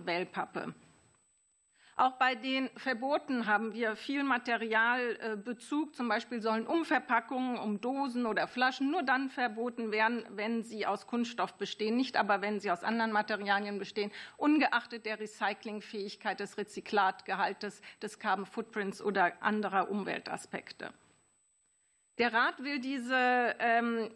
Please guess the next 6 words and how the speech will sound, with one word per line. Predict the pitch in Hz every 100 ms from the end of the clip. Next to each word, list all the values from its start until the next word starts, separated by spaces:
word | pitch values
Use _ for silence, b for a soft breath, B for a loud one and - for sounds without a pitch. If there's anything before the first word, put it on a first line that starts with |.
| -
spezifischen, | - - 240 - 294 302 277 262 269 254 240 233 226 196 - -
kunststoffspezifischen | 311 349 - 240 - 240 - 254 233 240 226 240 220
Regelungen | 208 233 240 247 247 247
noch | 202 208
weiter | 202 240 214 -
ausbauen, | 202 262 - - 175 196 240